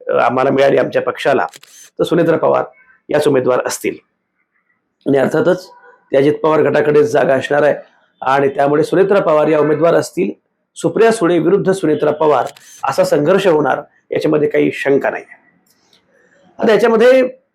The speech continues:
दोन तीन वेळा मी वेगवेगळे कार्यक्रम या निमित्ताने केले की त्यामुळे सगळ्यात मागे जे बोललो ते पुन्हा पुन्हा मी आता त्याची पुनरुक्ती करत नाही.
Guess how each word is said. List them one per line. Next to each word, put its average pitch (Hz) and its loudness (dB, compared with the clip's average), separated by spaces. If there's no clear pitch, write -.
दोन 170 2
तीन 294 2
वेळा 233 4
मी 196 2
वेगवेगळे 165 2
कार्यक्रम 156 2
या 147 2
निमित्ताने 147 -2
केले 147 -2
की 151 -8
त्यामुळे 156 0
सगळ्यात 160 2
मागे 147 0
जे 185 2
बोललो 170 2
ते 170 -2
पुन्हा 156 -2
पुन्हा 160 -2
मी 151 0
आता 143 -2
त्याची 135 -6
पुनरुक्ती 156 0
करत 190 0
नाही. 110 -4